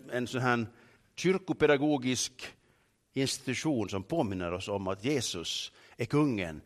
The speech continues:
Och han red in i Jerusalem, eh, under en väldigt speciell tid. Och, eh, människorna, en del människor,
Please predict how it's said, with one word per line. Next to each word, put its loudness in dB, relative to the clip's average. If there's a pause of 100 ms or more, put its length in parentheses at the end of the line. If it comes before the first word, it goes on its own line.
(160)
Och -10
han 2
red 4
in 2
i -2
Jerusalem, 2 (360)
eh, 0
under 2
en 0 (260)
väldigt 0
speciell 2
tid. 0 (400)
Och, -2
eh, 6 (1080)
människorna, 0 (600)
en -2
del 4
människor, -6